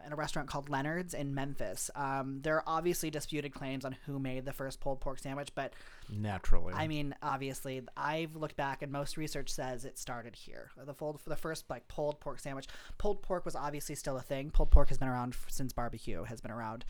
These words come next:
Speaker 1: Uh, they're the bits of pork that were left over.
Speaker 2: Yeah.
Speaker 1: This is the first time it was put into a sandwich.
Speaker 2: Okay.
Speaker 1: Um, so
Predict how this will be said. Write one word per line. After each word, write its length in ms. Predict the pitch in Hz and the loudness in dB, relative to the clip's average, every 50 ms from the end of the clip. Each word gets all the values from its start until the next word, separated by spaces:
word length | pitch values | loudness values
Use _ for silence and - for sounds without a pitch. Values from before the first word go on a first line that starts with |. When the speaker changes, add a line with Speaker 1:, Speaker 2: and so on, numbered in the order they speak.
| - - - - - - - - | -4 -4 -6 -10 -12 -12 -10 -8
Speaker 1:
Uh, 160 | 143 127 127 | -6 -6 -6
they're 140 | 123 135 131 127 | -4 -6 -6 -6
the 80 | 135 | -8
bits 420 | 117 - - 135 120 - - - - | -6 0 0 0 0 0 -2 -2 0
of 240 | - - 127 - - - - - - | 0 0 0 -2 -4 -8 -10 -10 -8
pork 280 | - - 143 151 - - | -6 -4 -4 -4 -4 -6
that 80 | - 107 | -8 -8
were 80 | 107 | -8
left 200 | 85 101 - - 147 | -8 -10 -8 -6 -6
over. 340 | 123 - - 78 - 151 - | -6 -6 -8 -12 -12 -10 -4
Speaker 2:
Yeah. 120 | - 117 101 | -2 0 0
Speaker 1:
This 120 | 165 151 | 2 0
is 60 | - | 0
the 60 | - 156 | 0 0
first 160 | - 165 147 | -4 -4 -4
time 80 | 156 143 | -4 -8
it 40 | 135 | -8
was 60 | - | -8
put 140 | - - 143 | -6 -6 -6
into 200 | 135 131 - 131 | -6 -6 -6 -8
a 80 | 117 | -8
sandwich. 600 | - - - 123 110 107 110 110 104 - - - - - - - | -8 -8 -10 -10 -10 -10 -12 -14 -12 -12 -12 -12 -12 -12 -8 -2
Speaker 2:
Okay. 160 | - - 147 131 - - - - - - - - | 0 0 0 -2 -6 -10 -12 -14 -14 -14 -8 0
Speaker 1:
Um, 220 | 190 185 180 170 - - - - - - - | 2 2 2 2 -2 -6 -10 -14 -18 -18 -12
so 280 | - - 233 156 - - | 0 2 2 2 2 0